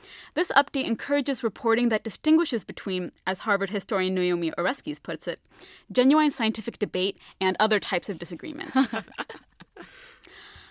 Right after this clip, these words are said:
Are women less likely than men to be awarded grants in the Netherlands?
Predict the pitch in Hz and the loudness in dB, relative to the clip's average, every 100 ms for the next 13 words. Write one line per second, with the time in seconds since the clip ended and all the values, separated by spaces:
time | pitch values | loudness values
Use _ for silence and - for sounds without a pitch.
0 | _ _ 247 247 330 440 233 - 220 220 | _ _ 6 8 8 8 6 6 4 2
1 | 294 269 214 202 185 254 294 226 196 196 | 4 2 4 4 4 4 4 4 4 4
2 | 202 185 190 175 175 - 196 175 165 185 | 2 0 -2 0 0 0 -2 0 0 0
3 | 233 302 | 2 2